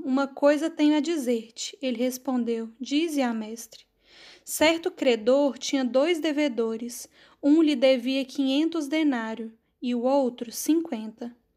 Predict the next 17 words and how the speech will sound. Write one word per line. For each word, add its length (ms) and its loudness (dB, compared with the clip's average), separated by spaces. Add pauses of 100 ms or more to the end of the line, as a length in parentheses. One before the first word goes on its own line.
(600)
Não 220 4
tendo 320 4
nenhum 380 6
dos 200 0
dois 380 2
com 180 -2
que 140 -6
pagar, 680 -4
perdoou-lhes 800 -2
a 80 -2
ambos. 720 -2 (420)
"Qual 300 2
deles, 320 2
portanto, 840 0
o 120 -2
amará 400 2
mais?" 600 -2